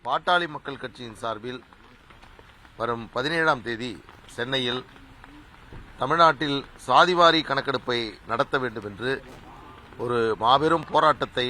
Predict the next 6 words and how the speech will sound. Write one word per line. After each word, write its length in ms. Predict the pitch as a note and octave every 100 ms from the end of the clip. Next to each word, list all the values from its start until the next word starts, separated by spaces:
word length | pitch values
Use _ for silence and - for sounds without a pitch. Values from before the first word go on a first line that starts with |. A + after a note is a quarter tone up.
| A#2+
நடத்த 260 | G2+ A#2+ C#3
இருக்கிறோம். 440 | A2+ G#2 G#2 A#2 G#2+ - - - - - - - - -
அந்த 160 | - A2+
போராட்டத்திற்கு 720 | - C3+ C#3 C3+ - G#2+ C3 D3 - - - - - -
தமிழ்நாட்டில் 540 | A2 B2+ D#3+ D#3+ C#3+ B2+
உள்ள 140 | A#2+